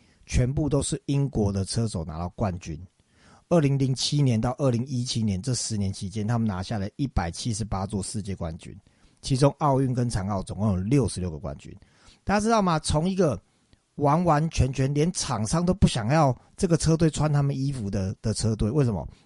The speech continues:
因为他们表现太烂了，一直到这个车队成为世界最顶尖的冠军，而且称霸十年，这是怎么做到的？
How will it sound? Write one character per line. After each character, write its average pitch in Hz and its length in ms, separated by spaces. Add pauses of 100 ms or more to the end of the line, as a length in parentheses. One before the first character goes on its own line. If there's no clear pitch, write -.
因 151 100
为 165 160
他 160 140
们 - 20
表 135 140
现 104 120
太 147 200
烂 120 340
了， - 60 (640)
一 190 140
直 165 160
到 135 340 (240)
这 - 100
个 165 120
车 143 240
队 135 200
成 110 300
为 117 140
世 - 200
界 135 140
最 127 200
顶 92 200
尖 110 140
的 107 80
冠 107 200
军， 120 340
而 120 100
且 104 100
称 107 240
霸 101 180
十 80 340
年， 80 220 (440)
这 165 100
是 156 60
怎 139 100
么 90 80
做 98 180
到 82 200
的？ 62 120